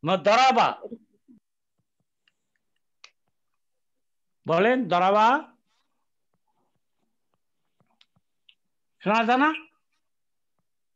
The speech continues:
দরাবা। গেল? offline হয়ে গেছে। আচ্ছা,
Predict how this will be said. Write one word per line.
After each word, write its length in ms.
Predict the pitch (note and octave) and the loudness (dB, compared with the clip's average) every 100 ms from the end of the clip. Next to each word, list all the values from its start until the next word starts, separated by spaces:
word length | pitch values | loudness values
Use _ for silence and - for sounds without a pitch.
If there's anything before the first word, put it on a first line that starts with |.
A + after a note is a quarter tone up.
| _ _ _ _ _ _ _ _ _ _ _ _ - | _ _ _ _ _ _ _ _ _ _ _ _ -12
দরাবা। 580 | C3+ A3 A#3 B3 C#4+ D#4 - _ _ _ _ _ _ - _ _ _ _ _ _ _ _ _ _ _ _ _ _ _ _ _ _ - | -2 0 2 4 2 2 -4 _ _ _ _ _ _ -20 _ _ _ _ _ _ _ _ _ _ _ _ _ _ _ _ _ _ -6
গেল? 140 | G3+ A#3+ D#3 - - - | 0 2 0 -4 -12 -4
offline 420 | G3 B3 C4 B3+ | -2 2 2 2
হয়ে 160 | B3 | 2
গেছে। 440 | B3 A3+ G#3 A2+ - _ _ _ _ _ _ _ _ _ _ _ _ _ _ _ _ _ _ _ _ _ _ _ - | 0 0 -2 -2 -10 _ _ _ _ _ _ _ _ _ _ _ _ _ _ _ _ _ _ _ _ _ _ _ -6
আচ্ছা, 580 | F3 A#3 A3+ G#3 G3 | -2 0 0 0 -4